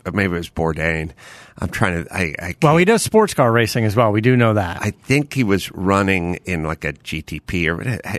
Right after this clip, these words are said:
Speaker 1: I don't know what all the names are, but, but he was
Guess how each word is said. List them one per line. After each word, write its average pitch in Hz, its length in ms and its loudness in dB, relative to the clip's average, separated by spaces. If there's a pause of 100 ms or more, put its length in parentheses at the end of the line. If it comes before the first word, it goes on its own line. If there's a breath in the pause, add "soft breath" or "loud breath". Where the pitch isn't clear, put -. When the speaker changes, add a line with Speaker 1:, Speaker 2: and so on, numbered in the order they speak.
Speaker 1:
I 110 100 -2
don't 78 140 -2
know 69 100 -6
what 76 140 -8
all 76 160 0
the 71 100 -4
names 78 460 -4
are, 69 280 -2 (100)
but, - 360 -12
but 92 300 0
he 98 180 0
was 98 220 0